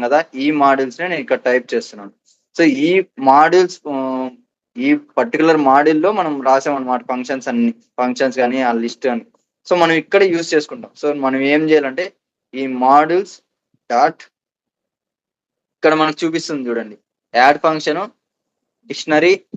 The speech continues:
hello ఫంక్షన్, లిస్ట్, పవర్ ఫంక్షన్. So, ఈ మూ-, ఈ నాలుగు మనకి, ఈ పర్టికులర్ ఐదు మనము క్రియేట్ చేసిన డేటా అన్నమాట. So, వీటిని యూజ్ చేసుకోవడానికి మనకు చూపిస్తుంది. So, నేను ఇక్కడ యాడ్ చేయాలని, యాడ్ ఫంక్షన్ ని కాల్ చేయాలనుకుంటున్నా. So, నేను ఇక్కడ సరే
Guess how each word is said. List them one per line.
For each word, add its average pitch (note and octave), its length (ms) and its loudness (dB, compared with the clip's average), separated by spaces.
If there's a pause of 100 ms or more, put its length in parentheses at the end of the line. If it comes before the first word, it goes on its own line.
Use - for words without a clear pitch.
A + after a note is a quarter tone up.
(300)
hello C3+ 260 2
ఫంక్షన్, D3 320 -2 (400)
లిస్ట్, C3+ 320 -8 (440)
పవర్ C#3+ 300 2
ఫంక్షన్. B2 320 -6 (200)
So, E3+ 60 -6 (120)
ఈ D3+ 40 4 (200)
మూ-, D3+ 260 -2 (140)
ఈ C3 40 -6 (120)
నాలుగు D3+ 380 4 (100)
మనకి, C#3+ 260 -4 (400)
ఈ A#2 40 -4 (220)
పర్టికులర్ D3 400 4 (140)
ఐదు D3+ 200 2 (100)
మనము E3 200 -2 (420)
క్రియేట్ E3+ 300 4
చేసిన D#3+ 260 -4 (120)
డేటా C3+ 280 2
అన్నమాట. A2 260 -8 (360)
So, F3+ 140 -4
వీటిని E3 340 0
యూజ్ F3+ 220 -2
చేసుకోవడానికి E3 440 -4
మనకు F#3+ 180 -8
చూపిస్తుంది. E3 480 -8 (360)
So, F3 140 0
నేను E3+ 160 2
ఇక్కడ D3 140 4 (100)
యాడ్ D#3+ 260 6
చేయాలని, D3+ 460 0
యాడ్ C#3 220 -2
ఫంక్షన్ D#3 260 -8
ని D#3 80 -12
కాల్ C3+ 200 4
చేయాలనుకుంటున్నా. A#2 460 -4 (120)
So, C#3 140 -6
నేను B2 180 -8
ఇక్కడ A#2 180 -8 (500)
సరే A#2+ 120 -4